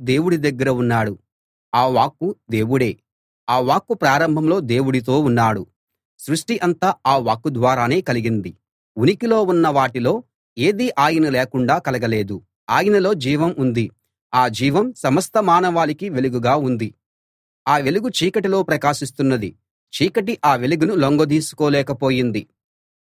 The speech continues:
దేవుని దగ్గర నుండి వచ్చిన ఒక వ్యక్తి ఉన్నాడు. అతని పేరు యోహాను. అందరూ తన ద్వారా ఆ వెలుగును నమ్మడం కోసం, అతడు ఆ వెలుగుకు సాక్షిగా ఉండడానికి వచ్చాడు. ఈ యోహానే ఆ వెలుగు కాదు, కానీ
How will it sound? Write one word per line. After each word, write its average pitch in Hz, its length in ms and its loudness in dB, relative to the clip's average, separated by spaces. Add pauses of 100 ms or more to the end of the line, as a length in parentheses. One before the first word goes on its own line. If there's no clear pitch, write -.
(120)
దేవుని 214 340 2
దగ్గర 202 340 2
నుండి 185 340 0
వచ్చిన 139 440 -2 (260)
ఒక 113 120 -6
వ్యక్తి 113 320 -2
ఉన్నాడు. 123 480 0 (480)
అతని 120 240 -2
పేరు 117 240 0
యోహాను. 120 640 0 (480)
అందరూ 185 360 2
తన 160 320 -2
ద్వారా 123 520 2
ఆ 139 120 4
వెలుగును 165 420 -2
నమ్మడం 151 480 0
కోసం, 151 440 -4 (380)
అతడు 220 360 2
ఆ 156 100 4
వెలుగుకు 175 440 -2
సాక్షిగా 147 520 0
ఉండడానికి 143 580 0
వచ్చాడు. 117 520 -2 (640)
ఈ 165 200 2
యోహానే 214 560 2
ఆ 170 100 4
వెలుగు 135 320 -2
కాదు, 135 280 0
కానీ 123 460 0